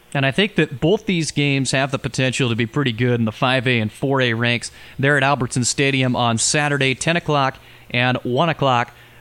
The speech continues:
for the kickoff games. Another one that I know we've had circled for a long time. We looked at the bracket at the beginning and we thought we might get this,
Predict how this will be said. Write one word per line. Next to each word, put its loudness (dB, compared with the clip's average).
for 0
the -2
kickoff 0
games. 0
Another 2
one 4
that 2
I 2
know 4
we've -2
had 2
circled 0
for -2
a 4
long 2
time. 2
We 2
looked 0
at -2
the -4
bracket 0
at -12
the -6
beginning 2
and 2
we 2
thought 0
we 2
might 2
get 0
this, 0